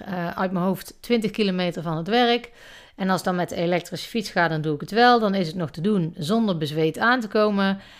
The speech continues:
En dan, eh, heb ik toch een beetje beweging. Maar ja, het is wel een elektrische fiets, dus het telt niet echt. In mijn hoofd kan ik dat niet helemaal verantwoorden. Wat vind jij daarvan?" Nou, ik vind daar wel iets van.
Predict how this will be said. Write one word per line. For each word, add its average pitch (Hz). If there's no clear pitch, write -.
En 196
dan, 180
eh, 165
heb 170
ik 147
toch 226
een 202
beetje 165
beweging. 175
Maar 143
ja, 175
het 135
is 135
wel 214
een 156
elektrische 143
fiets, -
dus 151
het 165
telt 233
niet 160
echt. 147
In 185
mijn 160
hoofd 196
kan 165
ik 160
dat 175
niet 185
helemaal 196
verantwoorden. 180
Wat 254
vind 226
jij 269
daarvan?" 143
Nou, 233
ik 302
vind 220
daar 285
wel 294
iets 277
van. 233